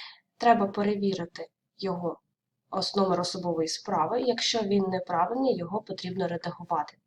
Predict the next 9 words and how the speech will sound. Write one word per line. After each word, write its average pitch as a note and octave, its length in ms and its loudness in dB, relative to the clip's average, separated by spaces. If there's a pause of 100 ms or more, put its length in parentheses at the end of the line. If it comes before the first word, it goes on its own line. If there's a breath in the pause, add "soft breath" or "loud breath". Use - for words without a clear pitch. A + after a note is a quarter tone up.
То E3+ 80 -4
потрібно F#3 500 -4
перейти E3+ 560 -4
до E3+ 120 0
цього D#3+ 440 -6
учня. G3+ 460 -4 (2750 soft breath)
Далі A3+ 340 6
обрати G3+ 520 4
команду F#3 500 0